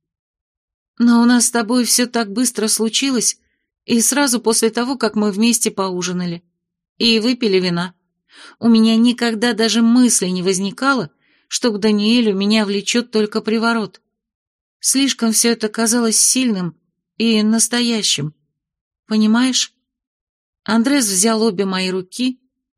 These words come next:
зажал в свои и очень нежно на меня посмотрел. Так нежно, что я смутилась ещё больше,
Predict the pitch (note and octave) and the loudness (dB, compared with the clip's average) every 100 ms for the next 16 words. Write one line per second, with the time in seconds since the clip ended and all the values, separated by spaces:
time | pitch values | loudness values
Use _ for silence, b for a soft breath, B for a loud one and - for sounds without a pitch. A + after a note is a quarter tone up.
0 | _ _ - F3+ G3+ G#3+ B3+ A#3+ - G3 | _ _ -6 -2 0 2 2 0 0 0
1 | G3+ A#3 A#3 G#3 A3 - G#3 G3 A3 B3 | 0 0 2 2 2 0 -2 0 2 2
2 | A#3 G#3+ G3+ G3 G3 G#3 - F#3+ G3 F#3+ | 2 -2 -2 -4 -2 -4 -2 -2 -2 -6
3 | F3+ D#3 C#3+ - _ b b b b - | -8 -8 -8 -12 _ b b b b -2
4 | A#3 A3 A3+ A#3+ G3 F3 - G3 G3+ G#3+ | -2 2 2 2 0 -4 -2 -2 0 0
5 | G#3+ A3 A3 G#3 G#3+ - A#3 A3 A#3+ - | -2 0 0 2 0 -2 -2 -4 -2 -4
6 | - | -6